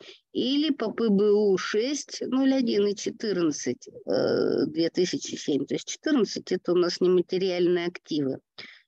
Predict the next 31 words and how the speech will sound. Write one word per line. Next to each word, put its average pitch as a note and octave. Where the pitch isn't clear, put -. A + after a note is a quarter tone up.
Если F#3
у F3+
вас E3+
есть D3+
сомнения, B3
мы G3+
вот F3
переходим D#3+
по E3
контекстной E3+
ссылке D4+
и B3
вот F#3+
смотрим, C#3+
что C4
же A#3+
это F3+
такое. -
А, B2
то G#3
есть, G#3
если G#3
вы G3
помните, F3+
по F3+
П F#3
Б F3+
У F#3
шесть -
у E3+
нас D#3+